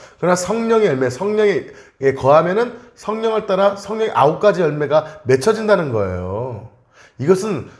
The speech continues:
어, 열심히 해서, 기도해서 변화되라는 걸 얘기하는 것이 아니에요. 즉, 구원받은 성도는 열매를 맺는데, 육에 속한 자는, 어, 좋은, <clears throat> 육에, 육에 속한 자,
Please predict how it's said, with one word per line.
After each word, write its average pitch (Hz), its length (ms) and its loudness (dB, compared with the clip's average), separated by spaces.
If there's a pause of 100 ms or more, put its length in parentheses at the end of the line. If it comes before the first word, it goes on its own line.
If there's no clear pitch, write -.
(180)
어, 95 200 -6
열심히 165 400 0
해서, 143 420 -2
기도해서 147 760 0
변화되라는 165 500 2
걸 165 140 -4
얘기하는 127 280 -2
것이 151 200 -8
아니에요. 104 960 -4 (260)
즉, 190 160 -6
구원받은 202 480 2
성도는 160 420 -6
열매를 156 400 -2
맺는데, 117 880 0 (340)
육에 165 260 2
속한 180 320 -2
자는, 143 400 -2 (260)
어, 101 120 -8
좋은, 151 560 0 (200)
<clears throat> - 260 -14
육에, 151 500 4
육에 143 240 0
속한 160 320 -2
자, 135 460 0